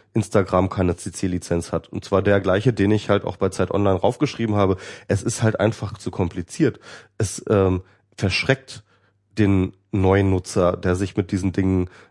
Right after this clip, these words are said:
äh, der mit dem, sich mit dem Web eben nicht auskennt. Und das ist eben ein Dienst gewesen, der sich eben an diese Leute gedacht, äh, gewendet hat. Und diese, diesen Leuten ist es auch egal, ob das jetzt übers Web, ähm,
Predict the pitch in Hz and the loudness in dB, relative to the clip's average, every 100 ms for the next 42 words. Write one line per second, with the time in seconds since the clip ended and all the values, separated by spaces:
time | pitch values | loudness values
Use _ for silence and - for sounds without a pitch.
0 | _ 98 92 90 98 104 107 95 107 92 | _ 4 6 4 4 2 2 -2 -4 -4
1 | 95 87 87 98 95 95 - 82 85 - | -2 0 0 0 -2 -4 -2 -2 -2 -4
2 | 85 90 104 143 - 117 110 95 104 147 | -4 0 0 0 2 2 2 0 2 0
3 | - - 110 107 117 107 98 101 101 - | 0 -2 0 2 2 2 2 2 0 -6
4 | 98 98 95 92 92 90 90 82 90 - | -6 -4 -4 0 0 0 -4 -4 -4 -4
5 | - 90 85 90 87 90 82 80 - - | -2 0 -2 -4 -2 -2 -4 -10 -12 -18
6 | - - - 101 - _ - 107 107 101 | -20 -10 -2 -2 -2 _ -6 0 0 0
7 | 101 104 98 110 120 113 110 101 110 98 | -2 0 2 2 2 0 -2 -2 0 4
8 | 120 160 110 110 104 107 98 101 95 95 | 6 4 2 -2 -2 -4 -2 0 0 0
9 | 113 - - - - _ 104 98 98 | 0 -2 -20 -20 -20 _ 2 2 2